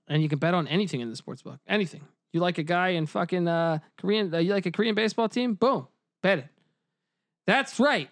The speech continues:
MyBookie is giving you the chance to make your first ever bet, a winning one, and it's on the house. Think about that.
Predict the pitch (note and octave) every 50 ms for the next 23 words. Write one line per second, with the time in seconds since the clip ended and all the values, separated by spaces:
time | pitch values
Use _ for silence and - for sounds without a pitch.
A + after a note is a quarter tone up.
0 | - - F3+ F3 F#3+ G#3 G3 G#3 G#3 F#3 G3+ F#3+ F3 D#3 - G#3 F3+ F3+ F3+ E3+
1 | D#3+ D3+ - - E3+ D#3+ D3+ C#3+ - - D#3 D3 D3 D3 C#3+ C#3 - C3 B2+ -
2 | C#3 C3+ B2+ - - - - D#3 C3+ A#2+ B2 A#2+ B2 B2+ B2 A#2+ A#2 - C3+ B2
3 | B2+ D#3+ F#3+ G3+ G#3 G3+ G3+ G#3 G#3 G3+ G3 F#3 E3 D#3+ D#3 D#3 D#3 D3+ - E3+
4 | D#3+ D#3 D3+ D3+ C#3+ C3 B2 D#3 D3 C3+ A#2+ G#2 F#2+ - - - - - _ _
5 | _ _ _ _ _ _ _ _ _ _ _ _ _ _ _ _ _ _ _ -
6 | - A#3 F#3 D#3+ C3 A#2+ G#2+ - G#2 D#2+ - -